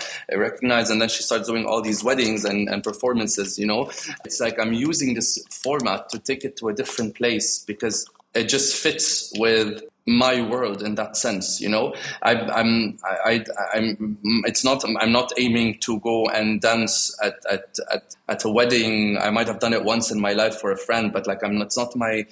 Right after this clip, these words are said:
my aim to go and, and start giving it just, like, you know, to me, it's like, I really want it to be something very sacred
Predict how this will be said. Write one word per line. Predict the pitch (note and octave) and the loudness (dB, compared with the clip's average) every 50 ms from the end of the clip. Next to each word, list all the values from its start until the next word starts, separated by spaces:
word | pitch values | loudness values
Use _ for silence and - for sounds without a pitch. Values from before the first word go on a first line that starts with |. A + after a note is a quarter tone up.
| - - - - - - | -14 -18 -18 -16 -8 -4
my | G#2+ G#2 G#2+ G2 - - | 0 0 0 0 0 0
aim | A#2+ B2+ B2+ A#2+ - | 0 0 0 0 -2
to | A#2+ G#2+ | -2 0
go | B2 A#2+ A#2 A#2 | 2 2 2 2
and, | - G#2 A2+ A2 G#2+ G2 | 2 2 2 2 0 0
and | F2 G#2+ G#2+ G#2 | 0 0 0 0
start | - - - B2 A#2+ A#2+ - - - - | 0 0 2 0 0 0 -2 -10 -12 -6
giving | - B2 A2+ A#2 A2+ A2+ | -2 0 0 2 2 0
it | A2 F#2+ | 0 0
just, | - - - - | -2 -2 0 2
like, | A#2 A2 G#2 - - - | 2 0 0 -2 -6 -6
you | - A2 | -4 -2
know, | A2+ A#2+ | 0 0
to | A#2 - B2+ | 0 0 0
me, | B2 C3 C3+ | 2 2 2
it's | A2+ A2 G#2+ - | 0 0 -2 0
like, | - A#2 A#2 A#2 - | 0 0 0 2 2
I | A#2 A2+ A#2 A#2+ | 2 2 2 2
really | A2+ A#2 B2+ C3+ C3+ C3+ B2+ | 0 0 -2 0 0 0 2
want | A#2 A#2+ B2 B2 | 2 2 2 2
it | A#2+ A#2+ | 2 0
to | - A2+ | -2 -2
be | A2 A#2+ | 0 0
something | A#2 - A#2+ A#2 A2+ A2 A2 G#2+ | 0 0 0 -2 0 0 0 0
very | A#2 A#2 A#2 A2+ | 0 0 2 2
sacred | A2+ - - A#2 G#2+ - - A#2 A2 G#2+ G#2+ | 0 0 0 -2 -4 -2 -2 0 0 0 -2